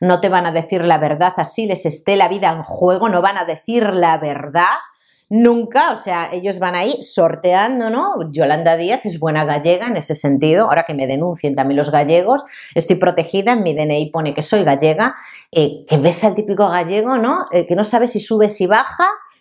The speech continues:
ni sí ni no, ni todo lo contrario. Pues para mí Yolanda Díaz es exactamente igual que Pedro Sánchez. Igual, lo he dicho en otras ocasiones y no me equivoco, ella no quería ser ni ministra, ni presidenta, ni nada, pero ahora ella quiere ser presidenta.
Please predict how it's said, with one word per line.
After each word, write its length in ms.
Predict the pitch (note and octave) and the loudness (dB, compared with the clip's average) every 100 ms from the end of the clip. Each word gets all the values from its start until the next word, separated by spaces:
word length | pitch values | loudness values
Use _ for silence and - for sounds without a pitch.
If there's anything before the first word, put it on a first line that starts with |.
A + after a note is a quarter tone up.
| - | -10
ni 220 | G3+ F#3+ | -6 -6
sí 180 | F#3+ C4+ | -2 2
ni 140 | B3+ | 4
no, 120 | C4+ | 4
ni 120 | D#4+ B3+ | 2 0
todo 260 | A3+ G#3+ | 2 2
lo 160 | G3+ F3+ | 2 0
contrario. 560 | F3 D#3 C#3+ C3+ C#3 | -4 -2 0 0 -4
Pues 160 | C#3+ D3 | -6 -4
para 220 | F3 E3+ | -2 -2
mí 100 | G#3+ | 0
Yolanda 360 | B3+ B3 G#3+ G#3 | 2 2 0 -2
Díaz 180 | B3 B3 | -2 -4
es 60 | |
exactamente 720 | G#3 G3 - E3+ E3+ E3+ G#3+ G#3 | -4 -6 -4 -4 -2 -2 -2 0
igual 580 | F#3+ F3+ G3+ A#3+ F4+ - - _ _ _ | 2 4 6 4 0 -8 -20 _ _ _
que 420 | G3 F3 D#3+ D3 F3+ | 0 2 2 0 0
Pedro 200 | D#3+ D#3 | 0 -2
Sánchez. 640 | - B2+ C3 C3 A#2+ - - | -6 -6 -6 -6 -6 -10 0
Igual, 420 | B3 G#3 A3 F#3+ | 2 4 4 2
lo 60 | G3+ | -4
he 40 | |
dicho 180 | G#3+ - | -6 -6
en 60 | G#3 | -6
otras 260 | F#3 E3+ | -6 -6
ocasiones 560 | F3+ E3 - C#3+ B2 - | -4 -4 -4 -4 -6 -2
y 160 | F#3 F3+ | 2 4
no 280 | F3 F#3 F#3 | 4 2 2
me 100 | F#3 | -2
equivoco, 500 | G3 D#3+ C#3 C#3+ D3 | -2 0 0 2 2
ella 200 | E3+ F#3 | 2 2
no 200 | G3 G3+ | 0 0
quería 500 | G3+ F#3+ G#3+ B3 D4 - - - - | -2 0 2 0 0 -10 -20 -20 -8
ser 320 | - G3+ F#3 | 0 2 2
ni 100 | F3+ | 0
ministra, 480 | E3+ G3 A#3 D4 C4+ | 0 0 0 0 0
ni 100 | B3 | -2
presidenta, 720 | F#3+ - F#3+ G#3 A3+ B3+ C4+ | -6 -4 -2 0 0 0 0
ni 160 | A3 | 0
nada, 280 | F#3+ F#3 E3 | 0 0 0
pero 160 | D#3+ D#3+ | 0 0
ahora 300 | E3+ F#3+ F#3 | 2 2 0
ella 180 | F#3+ F#3 | -2 -4
quiere 200 | E3+ E3 | -6 -4
ser 220 | F3 D#3 | -4 -4
presidenta. 800 | D#3 D#3 D#3+ C3 G2+ - - | -4 -2 -2 -2 -2 -6 -12